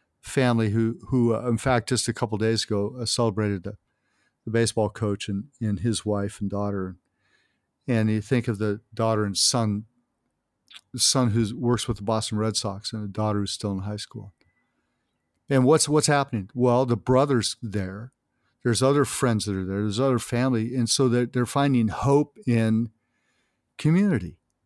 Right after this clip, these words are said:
I mean, it, it always comes back to that, that if we'll stay in community and if we'll be in community,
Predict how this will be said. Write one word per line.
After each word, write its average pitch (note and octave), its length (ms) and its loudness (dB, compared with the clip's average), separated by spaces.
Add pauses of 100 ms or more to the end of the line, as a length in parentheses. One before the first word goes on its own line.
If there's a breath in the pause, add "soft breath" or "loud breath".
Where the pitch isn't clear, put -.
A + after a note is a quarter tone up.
(1120)
I D3 60 2
mean, D3+ 120 6
it, D3 160 2 (100)
it D3 100 4
always D3+ 340 6
comes C3 240 0
back C3 340 -2
to B2 100 0
that, A#2 480 -4
that B2+ 200 0
if C#3 280 -2
we'll B2+ 140 4
stay D#3+ 460 2
in C3 140 2
community F#2+ 720 -4 (840)
and C3 120 4
if A#2+ 120 -2
we'll B2+ 120 4
be C3 260 4
in D#3+ 140 2
community, F#2+ 600 -2